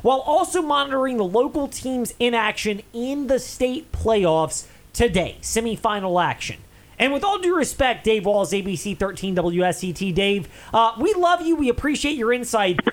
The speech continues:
But if Kenny Powers does wanna hit us up right now at four three four,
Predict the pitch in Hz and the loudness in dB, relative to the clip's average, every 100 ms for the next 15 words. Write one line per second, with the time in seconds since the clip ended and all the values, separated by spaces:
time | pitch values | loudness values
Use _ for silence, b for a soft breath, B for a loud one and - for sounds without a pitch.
0 | - 240 240 - 415 320 - 262 247 139 | 0 0 0 -2 -4 0 2 2 0 0
1 | 226 262 220 247 180 214 208 214 196 196 | 0 0 -2 -2 -2 0 0 -2 0 0
2 | 180 190 185 131 - 214 226 190 196 - | 0 0 0 -4 -2 0 0 0 -2 0
3 | 202 196 170 | 0 2 0